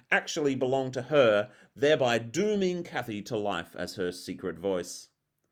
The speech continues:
But an overconfident and egotistical Lena makes the mistake of addressing a teeming audience at the film's premiere and is goaded into singing for her adoring fans. This gives Don, Cosmo, and studio head R F Simpson the opportunity to pull the curtain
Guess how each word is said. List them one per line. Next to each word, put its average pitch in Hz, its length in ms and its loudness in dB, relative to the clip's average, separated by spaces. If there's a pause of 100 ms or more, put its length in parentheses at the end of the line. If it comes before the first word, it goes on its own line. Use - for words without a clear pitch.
(320)
But 87 100 -8
an 95 240 -6
overconfident 127 920 -4
and 104 180 -6
egotistical 135 720 -4
Lena 120 280 -4
makes 135 320 -6
the 180 100 -6
mistake 165 460 -2
of 113 140 -4 (180)
addressing 131 680 -2
a - 80 -6
teeming 190 640 -2
audience 160 440 2
at 139 120 -4
the 131 40 -8
film's 156 340 -4
premiere 156 560 -2 (240)
and 170 140 -2
is 170 140 0
goaded 233 440 4
into 220 220 -2
singing 196 400 0
for 147 140 0
her 147 200 4
adoring 139 460 2
fans. 139 600 -4 (180)
This 131 260 -2
gives 120 340 0
Don, 123 440 0
Cosmo, 127 500 2
and 110 140 -6
studio 135 500 0
head 123 300 2
R 131 240 0
F 135 140 2
Simpson 131 420 -6
the 123 100 0
opportunity 139 540 -2
to 131 60 -4
pull 240 320 4
the - 80 2
curtain 160 540 2